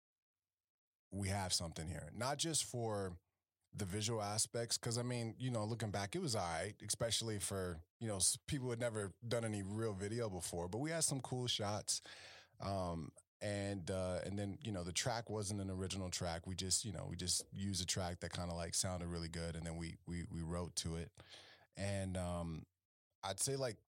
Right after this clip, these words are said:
the feedback that we got when it made an impact, where people were like, you know, "I really felt what you guys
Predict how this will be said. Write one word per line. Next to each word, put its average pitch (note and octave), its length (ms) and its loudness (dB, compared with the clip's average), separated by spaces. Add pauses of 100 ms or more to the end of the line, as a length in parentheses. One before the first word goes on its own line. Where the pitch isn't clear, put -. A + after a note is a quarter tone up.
the G2+ 180 -2
feedback B2 640 0
that E2 160 -2
we F2+ 80 -6
got E2+ 320 -4
when F2+ 140 -2
it F#2 60 0
made G2 220 0
an G2 120 -2
impact, - 500 -2
where E2+ 120 -2
people F#2+ 320 0
were E2+ 180 0
like, E2 280 -2
you E2+ 80 -2
know, E2 380 -2 (460)
"I E2+ 60 -4
really F2+ 220 0
felt F2 400 0 (260)
what F2+ 180 -2
you E2+ 100 -2
guys E2 540 0